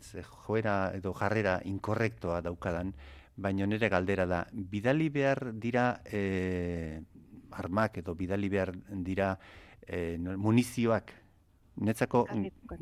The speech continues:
Speaker 2: ezetz.
Speaker 1: ga-, galdera nagusia da. Gero, gero esaten duzu, eskerrik asko,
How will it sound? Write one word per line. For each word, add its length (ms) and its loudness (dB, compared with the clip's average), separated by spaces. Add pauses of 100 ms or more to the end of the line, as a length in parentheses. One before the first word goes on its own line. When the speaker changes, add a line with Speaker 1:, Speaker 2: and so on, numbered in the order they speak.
Speaker 2:
ezetz. 540 0 (260)
Speaker 1:
ga-, 160 6 (140)
galdera 560 8
nagusia 560 4
da. 160 -2 (520)
Gero, 260 0 (100)
gero 180 6
esaten 360 0
duzu, 260 -2 (160)
eskerrik 320 -4
asko, 260 -6